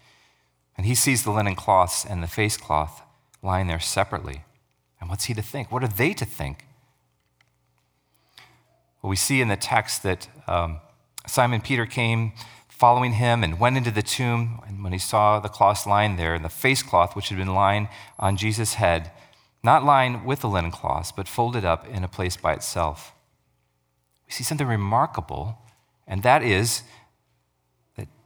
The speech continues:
John tells us that he believed. Verse eight says, "Then the other disciple, who had reached the tomb first, also went in, and he saw and he believed."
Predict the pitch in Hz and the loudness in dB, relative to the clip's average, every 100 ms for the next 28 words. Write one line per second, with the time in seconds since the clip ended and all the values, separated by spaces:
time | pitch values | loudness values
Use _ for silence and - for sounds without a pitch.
0 | _ - 113 135 139 - 131 87 90 - | _ 0 2 2 2 0 0 -2 -2 -2
1 | 92 87 - _ _ _ - 113 113 147 | -2 -4 -12 _ _ _ -12 -8 -6 -6
2 | 95 69 - - - _ _ _ _ _ | -8 -10 -18 -20 -20 _ _ _ _ _
3 | _ _ _ _ _ _ _ _ _ _ | _ _ _ _ _ _ _ _ _ _
4 | _ _ - 143 147 147 - 113 - - | _ _ -2 0 2 2 2 2 2 -8
5 | - - 101 165 190 170 139 160 165 147 | -18 -8 4 4 6 4 4 4 2 4
6 | 156 151 - 73 82 - _ _ - 131 | 4 2 -2 -8 -10 -18 _ _ -2 0
7 | 143 147 151 - 147 180 160 139 135 - | 4 2 0 -6 -4 -4 0 2 2 6
8 | 139 160 170 143 143 127 143 95 78 - | 6 6 2 2 2 0 0 0 -4 -10
9 | _ _ _ _ - 82 117 - 123 127 | _ _ _ _ -8 -4 -4 2 4 6
10 | 123 110 113 104 95 95 78 69 | 4 0 -2 -2 -2 -4 -6 -8